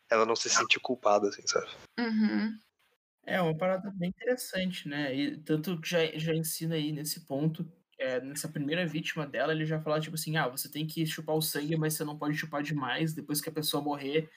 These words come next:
Speaker 3: porque se você chupar o sangue de alguém morto, você morre também."
Speaker 1: Isso.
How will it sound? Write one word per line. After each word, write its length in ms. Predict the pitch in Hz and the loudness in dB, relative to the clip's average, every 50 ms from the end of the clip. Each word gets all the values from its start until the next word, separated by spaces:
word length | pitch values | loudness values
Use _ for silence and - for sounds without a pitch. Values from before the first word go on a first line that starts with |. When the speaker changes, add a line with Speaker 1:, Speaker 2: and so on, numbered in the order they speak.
| - - _ _ _ _ _ | -20 -20 _ _ _ _ _
Speaker 3:
porque 160 | - 151 151 | -4 -2 0
se 100 | 151 - | 0 0
você 200 | 170 160 156 165 | 0 2 2 0
chupar 300 | 160 - 185 - - 151 165 | 0 0 -2 0 2 4 4
o 40 | 160 | 4
sangue 240 | - - 151 156 165 | 2 2 2 2 4
de 100 | 156 156 | 4 2
alguém 220 | 151 147 151 156 160 | 2 2 2 2 0
morto, 540 | 156 135 131 135 147 165 170 - - _ - 214 - - - _ _ _ _ _ _ _ _ _ _ _ _ - | 0 0 0 0 0 0 0 -2 -10 _ -10 -10 -10 -10 -18 _ _ _ _ _ _ _ _ _ _ _ _ -6
você 920 | 143 147 143 - - - 143 147 151 160 160 165 165 160 160 156 156 151 | -4 -2 -2 -2 -2 -2 0 0 2 2 2 2 2 2 2 2 0 0
morre 340 | 143 147 147 151 147 151 156 - | -2 -2 0 0 0 0 -2 -4
também." 380 | 143 135 117 113 113 101 - - - _ _ _ _ _ _ _ _ _ | -6 -6 -6 -6 -8 -10 -12 -14 -20 _ _ _ _ _ _ _ _ _
Speaker 1:
Isso. 760 | - 104 - - - - - - - - - - - - - | 2 2 6 6 6 6 4 2 0 -2 -2 -2 -2 -2 -4